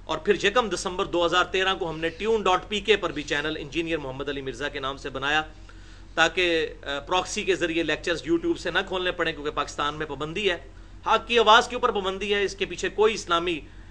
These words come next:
انٹینشن نہیں ہے۔ سائبر ٹیکنالوجی کو کنٹرول کرنا چاہیے۔ Basically حق کی آواز ٹی وی چینل سے تو جا نہیں سکتی، ہمارے پاس تو یہی سوشل میڈیا ہی ایک ذریعہ ہے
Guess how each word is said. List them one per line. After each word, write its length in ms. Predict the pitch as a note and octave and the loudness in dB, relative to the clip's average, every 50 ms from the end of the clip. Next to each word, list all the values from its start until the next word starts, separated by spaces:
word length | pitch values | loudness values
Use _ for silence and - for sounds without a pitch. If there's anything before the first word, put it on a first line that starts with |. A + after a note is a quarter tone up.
| - - - | -18 -12 -10
انٹینشن 460 | D#3 D3+ - F3 E3+ E3 - G#3 F#3+ | -10 0 2 2 2 4 0 -2 0
نہیں 260 | F3 F3+ G#3 A#3 A3+ | 2 2 2 4 2
ہے۔ 160 | G3 G3+ G3 - - - - - - - - - - - - - | 0 0 -2 -10 -16 -18 -18 -18 -18 -18 -18 -18 -18 -12 -10 -10
سائبر 320 | C3+ - E3+ - F3 F3+ G3+ | -6 2 4 4 6 6 4
ٹیکنالوجی 520 | G3+ G3+ E3+ F3+ F#3 F#3+ G#3 G3+ G3+ B3 | 4 2 2 4 4 4 4 4 2 2
کو 100 | A3 B3 | 2 4
کنٹرول 340 | A#3+ A3+ G#3 F#3+ G3+ G#3+ G#3 | 4 4 2 4 4 4 4
کرنا 260 | G3+ G#3+ F#3 G3 G3+ | 4 2 2 4 2
چاہیے۔ 240 | G3 G3+ F#3 F3+ F#3 | 4 4 2 2 4
Basically 580 | E3 G3 G#3+ G#3 - B3 - A#3 G#3+ A3 A3 G3 - | 6 6 6 6 6 2 4 4 4 4 2 4 4
حق 200 | F#3 G#3+ - - | 4 4 4 4
کی 100 | A3 G#3+ | 4 4
آواز 320 | G3 F#3 F#3+ G3 G3 G3 | 6 8 6 6 6 4
ٹی 140 | - G#3+ G#3 | -2 -2 -2
وی 100 | G#3 A3 | 0 4
چینل 280 | G#3 G#3 G3 G3 G3+ G3 | 4 4 6 6 2 2
سے 140 | - G3 | 0 -2
تو 120 | F3 - D#3+ | -2 -2 2
جا 180 | D3 E3 F3 | 4 4 4
نہیں 120 | F#3+ A3 G#3 | 4 4 0
سکتی، 300 | F#3 F#3+ - F3 G3 F3 - - - - - - | -2 -2 -2 -2 -6 -6 -6 -10 -18 -20 -14 -8
ہمارے 280 | D3+ E3 F3 G3 A3 | 4 6 8 8 8
پاس 320 | A3 - G#3+ G#3 G#3+ G#3 - | 8 6 6 6 6 6 2
تو 120 | - G3+ | -2 0
یہی 240 | F#3 G3+ G3+ A3+ A3 | 2 2 2 2 -2
سوشل 360 | - - G#3+ A3 G#3+ A#3+ A#3 | -2 2 2 2 4 2 0
میڈیا 360 | G3+ G3 A#3+ B3 A#3+ B3+ A#3+ | 2 0 0 0 4 4 4
ہی 160 | G#3 G3 G3+ F#3 | 4 6 4 2
ایک 100 | F3 - | 2 2
ذریعہ 320 | D3+ E3+ E3 E3+ E3 D3+ | 0 0 2 2 2 2
ہے 120 | C#3 C#3 | 2 0